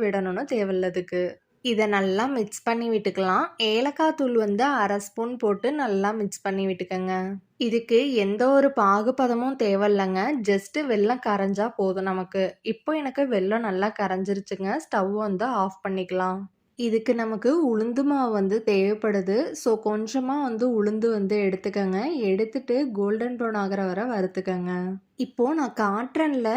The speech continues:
இந்த மாதிரி கலர் வந்ததுக்கு அப்புறமா ஸ்டவ் வந்து ஆஃப் பண்ணிருங்க. ஆஃப் பண்ணிட்டு நல்லா ஆறுனதுக்கு அப்புறமா நல்லா ஃபைன் பவுடரா அரைச்சுக்கோங்க. நான் இப்போ இதை அரைச்சிட்டு எடுத்துட்டு வந்துட்டேங்க. இந்த மாதிரி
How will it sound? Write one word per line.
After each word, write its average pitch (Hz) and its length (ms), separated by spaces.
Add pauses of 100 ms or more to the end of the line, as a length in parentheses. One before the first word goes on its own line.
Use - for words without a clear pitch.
(200)
இந்த 226 280
மாதிரி 226 200 (120)
கலர் 214 320
வந்ததுக்கு 214 480
அப்புறமா 208 400 (120)
ஸ்டவ் 202 280 (140)
வந்து 226 220 (260)
ஆஃப் 208 120 (100)
பண்ணிருங்க. 214 440 (380)
ஆஃப் 240 260
பண்ணிட்டு 254 380 (140)
நல்லா 208 280 (240)
ஆறுனதுக்கு 240 540
அப்புறமா 196 400 (160)
நல்லா 208 300
ஃபைன் 214 320 (100)
பவுடரா 196 360 (120)
அரைச்சுக்கோங்க. 190 580 (420)
நான் 208 300
இப்போ 277 180 (120)
இதை 233 120 (140)
அரைச்சிட்டு 196 460
எடுத்துட்டு 202 340
வந்துட்டேங்க. 190 480 (320)
இந்த 214 260
மாதிரி 220 180